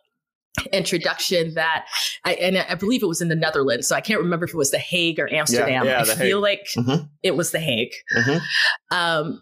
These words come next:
Speaker 1: that we had this really good conversation kind of following up in terms of the work that you do and, and
Speaker 2: Yeah.
Speaker 1: so the stuff that I do with the Black Expat. And so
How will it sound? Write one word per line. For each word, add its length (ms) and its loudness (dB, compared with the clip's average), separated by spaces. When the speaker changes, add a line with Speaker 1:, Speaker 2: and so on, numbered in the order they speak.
Speaker 1:
that 160 0
we 80 4
had 80 0
this 200 -2
really 220 2
good 160 -2
conversation 760 0
kind 180 -2
of 80 -2
following 480 0
up 160 -2
in 80 -6
terms 300 0
of 100 -4
the 80 2
work 160 0
that 100 -6
you 160 2
do 600 2
and, 260 0
and 220 -2
Speaker 2:
Yeah. 60 4
Speaker 1:
so 80 2
the 60 0
stuff 220 -2
that 80 0
I 140 0
do 140 0
with 60 -6
the 100 -10
Black 200 -2
Expat. 460 -2
And 120 -8
so 420 0